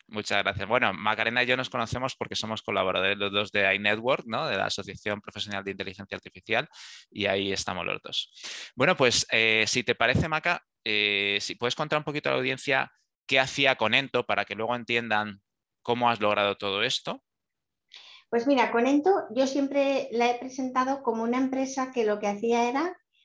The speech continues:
Speaker 2: aplicar las matemáticas a problemas que tienen las empresas, que tenían las empresas,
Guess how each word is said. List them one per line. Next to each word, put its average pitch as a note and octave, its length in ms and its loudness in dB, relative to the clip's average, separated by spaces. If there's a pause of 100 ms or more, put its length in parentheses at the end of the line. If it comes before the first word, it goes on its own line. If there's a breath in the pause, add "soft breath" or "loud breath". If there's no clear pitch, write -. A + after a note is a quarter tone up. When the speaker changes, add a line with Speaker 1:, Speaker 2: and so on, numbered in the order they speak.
(120)
Speaker 2:
aplicar G#3 540 2
las G3+ 180 0
matemáticas A3+ 960 -2
a F3+ 800 0
problemas G3 540 2
que G#3 100 -4
tienen G#3 300 0
las G#3 180 -2
empresas, G#3+ 400 -4
que A3 100 -4
tenían G3 280 -2
las G3+ 160 -4
empresas, A3+ 580 -6